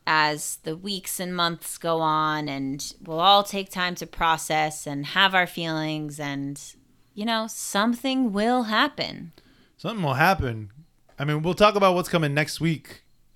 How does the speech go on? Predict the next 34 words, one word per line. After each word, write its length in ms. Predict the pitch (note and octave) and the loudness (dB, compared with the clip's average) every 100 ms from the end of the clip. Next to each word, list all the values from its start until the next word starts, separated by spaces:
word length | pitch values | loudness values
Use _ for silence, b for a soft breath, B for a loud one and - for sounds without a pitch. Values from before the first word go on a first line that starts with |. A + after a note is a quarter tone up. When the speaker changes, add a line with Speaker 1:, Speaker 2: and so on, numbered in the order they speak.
| _ _ _ E3+ | _ _ _ 0
Speaker 2:
in 100 | C#3+ | 4
our 240 | C3 B2+ | 4 4
next 300 | C3+ C3 - | 4 2 4
episode, 600 | D3 D3+ - A#2 G#2 G2 | 2 2 0 0 0 -4
but 320 | B2 G#2+ G#2+ - - - - - - - | -2 -2 -2 -12 -20 -20 -20 -20 -20 -12
the 80 | A#2+ | 0
fact 240 | D#3 D3+ | 2 4
that 100 | D#3 | 2
we 140 | A#2+ C#3 | 2 0
get 340 | A#2 D3 C#3 | 6 6 6
an 140 | C3+ A#2+ | -2 -4
immediate 460 | B2 B2+ B2 G#2+ | -2 0 -2 -2
follow-up 520 | - C#3+ C3+ G#2+ G#2 - - _ _ | 0 2 4 0 -2 -10 -20 _ _
next 260 | B2 A#2 - | -2 -2 2
week 300 | C#3+ B2 - | 2 2 0
with 240 | G#2+ - | -2 -2
X-Men. 480 | B2 - B2 G2 E2 - _ _ _ - | -4 -2 -2 -2 -4 -14 _ _ _ -2
Speaker 1:
Mm. 600 | D#3+ G#3 A#3 E3+ A2 D3+ - B B B B | 0 2 2 0 -6 -12 -16 B B B B
So 200 | - B3+ | 2 4
what 220 | C4 E4 | 4 2
is 100 | F4 | 2
our 160 | D#4 D4 | 2 0
plan? 500 | - A#3+ A3 F#3+ D#3 | -2 0 2 4 2
Are 100 | D#3 | 0
we 160 | G#3+ | -2
going 320 | A#3+ C4 C4 B3 | 0 2 4 2
to 540 | - A#3+ A#3+ A#3 A#3 - b b b b b b _ _ _ _ _ _ | 0 0 0 0 -2 -6 b b b b b b _ _ _ _ _ _
put 220 | - G3 - | 0 0 2
all 600 | G2+ D3+ F#3 A3+ B3 B3+ | 4 6 8 8 6 4
the 120 | A#3+ | 0
books 340 | A3+ A#3+ A#3 G#3 | 0 0 0 -6
of 140 | F#3+ | 2
last 340 | G3+ G3+ G3 | 6 6 6
week 320 | G#3+ G#3+ - | -4 -8 -10